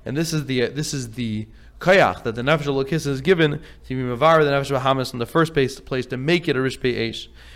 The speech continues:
And the Rishbei Eish of the, the, um, of Knesset Yisrael is explained in, by, by the Arizal, is the,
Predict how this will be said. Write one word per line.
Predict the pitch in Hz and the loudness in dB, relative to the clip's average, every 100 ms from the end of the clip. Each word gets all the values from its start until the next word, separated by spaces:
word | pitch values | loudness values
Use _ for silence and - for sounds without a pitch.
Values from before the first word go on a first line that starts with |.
| - - | -12 -4
And | 123 | 2
the | |
Rishbei | 165 - 160 117 | 2 4 0 2
Eish | 165 165 - - | 2 2 -2 -4
of | 139 123 123 | -2 -2 -2
the, | 123 120 - | -4 -4 -6
the, | 123 120 117 113 | -8 -6 -2 0
um, | 107 104 101 104 - | 0 -2 -4 -10 -12
of | 139 | -12
Knesset | - 135 123 113 | -4 -2 -2 -6
Yisrael | 113 117 117 | -6 0 0
is | 120 | 0
explained | 113 - - 156 151 131 120 - | -4 -10 -2 0 0 -2 -8 -8
in, | 151 131 120 104 | -4 -4 -4 -2
by, | 117 | 0
by | 113 113 113 | 0 0 0
the | 110 | 0
Arizal, | 104 110 127 143 160 - - - - | -2 -2 0 -2 -2 -12 -20 -20 -6
is | 143 120 117 | 0 0 0
the, | 127 123 123 113 | -2 0 -2 -6